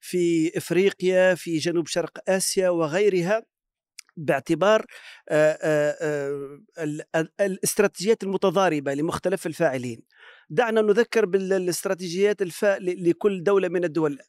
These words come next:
أمريكا طبعًا دائمًا وأبدًا استراتيجيتها تقوم على مصالحها الاقتصادية والاستراتيجية والعسكرية، وعلى نشر ثقافة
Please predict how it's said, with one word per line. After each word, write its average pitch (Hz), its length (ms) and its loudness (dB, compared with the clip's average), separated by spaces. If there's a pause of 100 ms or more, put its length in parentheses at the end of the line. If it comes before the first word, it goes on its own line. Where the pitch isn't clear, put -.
أمريكا 214 580 2 (400)
طبعًا 190 240 2
دائمًا 190 480 2
وأبدًا 185 320 2
استراتيجيتها 175 640 -6
تقوم 175 380 -4
على 170 180 0
مصالحها 170 460 -2
الاقتصادية 160 800 -2
والاستراتيجية 160 1000 -4
والعسكرية، 156 680 -2 (300)
وعلى 180 420 2
نشر 202 360 0
ثقافة 190 520 -2